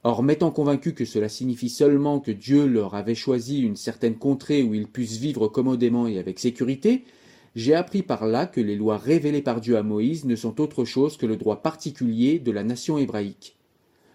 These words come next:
lequel par conséquent ne pouvait s'appliquer à personne qu'à des Juifs, et auquel même ceux-ci n'étaient soumis que pendant la durée de leur empire.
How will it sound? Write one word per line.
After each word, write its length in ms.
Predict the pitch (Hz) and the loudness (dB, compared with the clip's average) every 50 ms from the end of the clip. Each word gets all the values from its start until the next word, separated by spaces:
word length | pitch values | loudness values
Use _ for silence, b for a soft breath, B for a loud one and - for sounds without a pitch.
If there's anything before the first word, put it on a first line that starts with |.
| b b | b b
lequel 420 | 107 107 107 - 143 147 170 175 - | -4 -4 2 4 4 4 4 4 0
par 160 | 117 - - | -2 -4 -4
conséquent 480 | - 120 113 - 120 113 - 135 156 | -6 -6 -2 -2 -4 0 0 0 0
ne 100 | 160 135 | 0 0
pouvait 240 | - - 104 110 113 | -2 -4 -2 -2 -2
s'appliquer 580 | 107 - 113 - - 113 107 - - 160 170 143 | 0 0 -2 -2 -4 -8 -8 2 4 6 6 6
à 80 | 101 | 4
personne 560 | 95 - _ 170 143 - - - 170 175 170 - | 0 -2 _ -4 -4 -4 0 0 2 2 2 0
qu'à 140 | - 135 | -2 0
des 140 | 127 127 123 | 2 0 0
Juifs, 420 | 110 101 107 98 - - - - b b b b b b b b _ | 0 -2 -6 -8 -8 -12 -20 -20 b b b b b b b b _
et 120 | 110 107 | -2 0
auquel 420 | 110 110 104 - - 110 107 107 104 | 0 0 0 -2 0 0 2 2 0
même 380 | 107 113 127 156 202 214 196 | 0 0 2 2 2 2 2
ceux-ci 340 | 175 - 160 135 - - 170 | 0 -2 -4 -4 -2 -2 -2
n'étaient 280 | 170 165 143 - 127 120 | 0 0 0 0 -2 -2
soumis 380 | - - - 139 135 135 151 | -2 -4 -2 0 0 0 0
que 120 | 143 - 123 | 0 -2 -2
pendant 260 | - 120 117 131 135 | 0 0 0 2 2
la 140 | 127 110 104 | 2 0 -2
durée 420 | 98 - - 131 131 117 131 139 | -4 -2 0 0 2 2 2 2
de 80 | 131 120 | 2 2
leur 160 | 110 107 98 | 0 0 -2
empire. 360 | 107 92 - 104 92 - - | -4 -8 -8 -12 -14 -16 -16